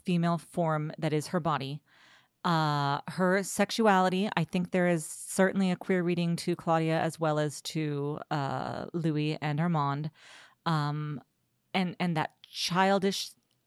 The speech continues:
"I want this, it is mine," that she still has. And then this woman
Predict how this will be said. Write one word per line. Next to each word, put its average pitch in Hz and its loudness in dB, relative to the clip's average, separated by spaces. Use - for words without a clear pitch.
"I 185 6
want 170 2
this, 175 0
it 160 -2
is 156 0
mine," 151 0
that - -6
she - -2
still 190 0
has. 190 0
And 180 6
then 180 6
this 165 0
woman 175 2